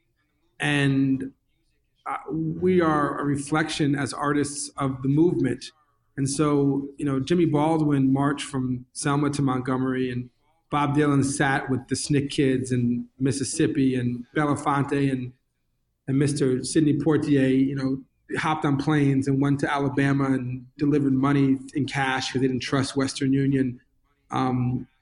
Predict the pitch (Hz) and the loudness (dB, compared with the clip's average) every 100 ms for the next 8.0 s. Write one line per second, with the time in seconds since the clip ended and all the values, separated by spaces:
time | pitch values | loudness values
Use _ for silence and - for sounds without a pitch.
0 | _ - 175 143 156 151 139 139 143 139 | _ 0 2 4 4 4 4 4 4 4
1 | 139 151 139 139 135 135 135 135 135 131 | 2 0 0 -2 -2 -2 -2 -2 -4 -2
2 | 131 131 135 139 127 147 135 135 127 131 | -4 -6 -6 -6 -6 -4 -4 -4 -4 -4
3 | 131 - 135 131 - 139 139 131 131 - | -6 -6 -4 -4 -4 -2 -2 -4 -8 -8
4 | 143 131 131 147 143 143 139 139 139 - | -2 0 2 2 2 2 0 -2 -2 -4
5 | 139 131 - 151 135 - - - 170 196 | -2 -2 0 0 0 -4 -6 -2 2 2
6 | 196 185 156 160 160 156 151 156 143 135 | 2 2 2 4 4 4 2 2 4 4
7 | 143 135 123 - _ _ _ _ 135 | 4 2 0 -8 _ _ _ _ -4